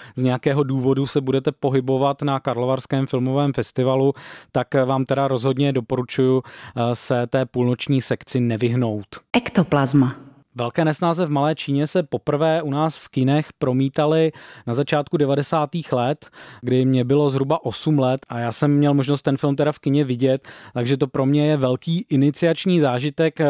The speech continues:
Speaker 1: na který koukám, pravda, trošku nostalgickými brýlemi. Jsem ochotný uznat, že v některých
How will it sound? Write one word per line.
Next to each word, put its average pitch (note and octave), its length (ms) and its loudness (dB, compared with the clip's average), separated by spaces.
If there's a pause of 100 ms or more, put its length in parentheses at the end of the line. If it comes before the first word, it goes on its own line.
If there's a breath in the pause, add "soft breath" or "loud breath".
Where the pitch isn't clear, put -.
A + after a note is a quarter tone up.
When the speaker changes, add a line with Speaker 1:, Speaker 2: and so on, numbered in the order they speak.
Speaker 1:
na C3+ 120 -4
který D#3 300 -2
koukám, D#3+ 500 0 (460 loud breath)
pravda, C#3 400 0
trošku E3 640 0
nostalgickými D3+ 840 0
brýlemi. C#3 640 0 (540 loud breath)
Jsem D3+ 300 2
ochotný E3+ 520 -2
uznat, C#3+ 360 -2
že D3+ 200 0
v C3+ 60 -4
některých D3 560 -4